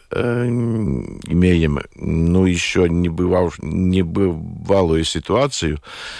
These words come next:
в отношении, а, рынка. То есть, э, что я этим хочу сказать, что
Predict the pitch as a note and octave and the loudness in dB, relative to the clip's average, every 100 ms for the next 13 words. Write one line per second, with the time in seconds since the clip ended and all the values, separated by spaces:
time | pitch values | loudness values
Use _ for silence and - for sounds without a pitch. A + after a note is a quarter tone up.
0 | - - C#2 - E2+ - F#2+ F#2+ E2+ E2+ | -16 -4 -2 0 0 0 2 2 2 2
1 | E2 D2 - - - D#2+ D#2 D2 C#2+ C#2 | 0 -4 -10 -12 -4 0 0 0 0 -2
2 | D2 D2+ D2 - F#2+ F2+ D#2 D2+ - E2 | -4 -6 -6 -4 0 0 0 -4 -4 0
3 | E2+ D#2+ - D2+ D2+ D#2 - E2+ E2 - | 2 0 -4 -2 -2 -2 -2 0 0 -2
4 | D2+ D#2+ - D#2 - D#2+ D2 D2 - - | -4 -6 -6 -6 -4 -2 -2 -4 -4 -6
5 | D2+ D#2+ | -4 -4